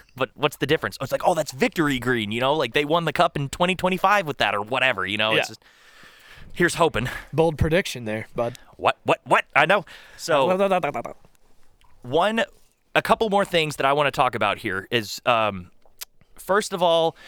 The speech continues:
Speaker 1: did you see that the N H L, whenever they released it, they didn't show the Blackhawks logo?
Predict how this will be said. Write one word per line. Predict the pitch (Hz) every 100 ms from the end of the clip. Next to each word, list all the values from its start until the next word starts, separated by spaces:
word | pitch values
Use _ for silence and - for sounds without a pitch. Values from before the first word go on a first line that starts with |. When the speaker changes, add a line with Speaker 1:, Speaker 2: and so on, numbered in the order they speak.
| -
Speaker 1:
did | 147 147
you |
see | 156 - - 208 220 220 196 -
that | 160
the | 156 -
N | 165
H | 165 -
L, | 156 160
whenever | 151 147
they | 143 135
released | 123 123 147 -
it, | 160 147 -
they | 135
didn't | 143 139
show | - 147
the | 127
Blackhawks | 98 131 143 156 147 - - - _ _ _ _ -
logo? | 160 156 160 160